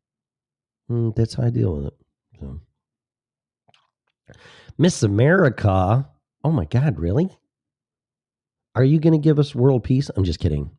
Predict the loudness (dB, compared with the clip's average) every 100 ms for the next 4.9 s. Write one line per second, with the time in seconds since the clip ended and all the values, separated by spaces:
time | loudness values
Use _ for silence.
0 | _ -4 -2 2 4 2 -2 -14 _ _
1 | _ 0 0 2 2 2 0 -4 _ _
2 | _ -2 2 2 4 2 0 -2 2 2
3 | 2 -2 -10 _ _ _ _ -4 -2 0
4 | -2 0 -2 -2 -6 -8 -10 -12